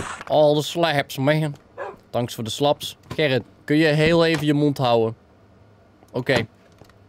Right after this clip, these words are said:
Oké. Ger-, Gerrit, kom op. Hey, Joost, Rudy, baba, boe, boe. Mwah.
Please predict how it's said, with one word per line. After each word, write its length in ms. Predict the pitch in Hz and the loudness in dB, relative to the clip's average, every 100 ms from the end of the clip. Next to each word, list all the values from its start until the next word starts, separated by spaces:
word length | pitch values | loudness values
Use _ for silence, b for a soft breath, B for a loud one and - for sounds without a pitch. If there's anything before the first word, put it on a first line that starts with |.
| - - | -20 -12
Oké. 300 | 127 135 117 - _ - - 339 - _ - | -4 -2 -2 -6 _ -18 -16 -16 -18 _ -4
Ger-, 200 | 208 220 | -2 0
Gerrit, 440 | 220 240 190 170 | 0 2 0 0
kom 200 | - 170 | 0 4
op. 440 | 135 131 135 131 - | 6 6 6 4 2
Hey, 280 | 147 127 101 | -4 -2 -4
Joost, 320 | - 135 139 123 - | -4 -4 -4 -10 -6
Rudy, 300 | 139 117 113 | -4 -4 -4
baba, 340 | 117 123 123 | -2 0 -2
boe, 200 | 120 131 | -2 -6
boe. 180 | 120 123 | -4 -8
Mwah. 440 | 127 135 135 120 | -6 -6 -4 -6